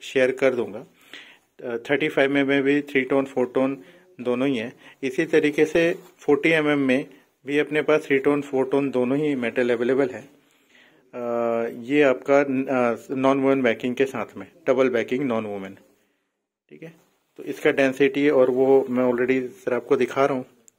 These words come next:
वो आप देख के थोड़ा सा एनालाइज लगा सकते हैं कि, अ, क्वालिटी क्या है। और जो ये थोड़ा शाइनिंग नज़र आ रहा है, एक्चुअली में शाइनिंग नहीं है, because of light में मैं वीडियो बना रहा हूँ, इस वजह से ये थोड़ा सा चमक आ रहा है। ये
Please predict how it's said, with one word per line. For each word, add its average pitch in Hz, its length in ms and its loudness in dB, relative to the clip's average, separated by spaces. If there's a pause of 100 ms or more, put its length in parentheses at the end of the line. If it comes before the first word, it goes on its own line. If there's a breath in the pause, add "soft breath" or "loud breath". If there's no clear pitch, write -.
(100)
वो 120 120 -10
आप 117 240 -8
देख 127 360 -2
के 135 100 0
थोड़ा 127 220 0
सा 127 120 -4
एनालाइज 120 340 0
लगा 120 240 2
सकते 135 320 -4
हैं 127 100 -4
कि, 127 120 -4
अ, 123 40 -6 (160)
क्वालिटी 117 600 -2
क्या 123 240 -2
है। 110 200 -6 (520 loud breath)
और 127 100 2
जो 127 100 2
ये 151 80 8
थोड़ा 151 200 6
शाइनिंग 147 500 0
नज़र 143 200 4
आ 143 80 4
रहा 151 140 4
है, 135 100 6
एक्चुअली 139 280 0
में 151 100 -2
शाइनिंग 139 400 -2
नहीं 151 180 0
है, 135 160 0
because 127 260 -2
of 135 140 0
light 117 300 2
में 143 180 -2
मैं 143 260 0 (440 loud breath)
वीडियो 135 300 4
बना 131 240 4
रहा 139 120 2
हूँ, 127 260 -6
इस 131 160 -2
वजह 139 200 4
से 143 140 -2
ये 139 80 6
थोड़ा 135 240 2
सा 143 120 2
चमक 127 400 0
आ 107 60 0
रहा 104 140 -6
है। 107 140 -12
ये 135 300 6